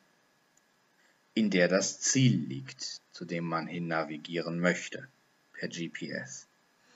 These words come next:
Das fand ich auch nicht uninteressant. Ähm, da sind in dem Gürtel rundherum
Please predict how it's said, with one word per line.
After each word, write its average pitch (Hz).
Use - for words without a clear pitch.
Das -
fand 143
ich 98
auch -
nicht 175
uninteressant. 165
Ähm, 113
da 98
sind 101
in 95
dem 95
Gürtel 107
rundherum 113